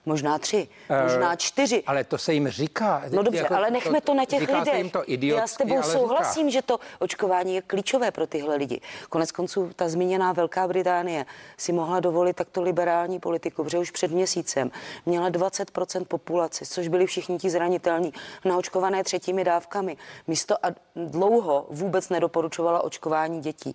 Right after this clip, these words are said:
Speaker 1: My místo, aby jsme se soustředili na to, kde máme problém a kde ti lidé jsou skutečně ohrožení, tak prostě,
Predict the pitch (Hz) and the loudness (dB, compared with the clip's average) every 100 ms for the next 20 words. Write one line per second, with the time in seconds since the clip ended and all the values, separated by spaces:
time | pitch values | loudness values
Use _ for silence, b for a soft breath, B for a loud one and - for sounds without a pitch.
0 | B B - 175 180 - 151 139 - 151 | B B -2 0 0 0 -2 -4 -6 -6
1 | 156 - 147 - 156 151 156 156 156 139 | -4 -2 -2 -2 0 0 0 0 -2 -2
2 | 135 135 170 - 127 123 117 - 147 147 | -2 0 -2 -2 -2 0 -2 -4 -6 -2
3 | 170 151 147 147 151 - 147 151 - 147 | 0 2 2 0 -2 -2 -2 -2 -2 -2
4 | 139 139 139 143 139 131 B B B B | -2 0 0 2 2 0 B B B B
5 | 151 - 147 - - 156 | -6 -4 -8 -6 -2 0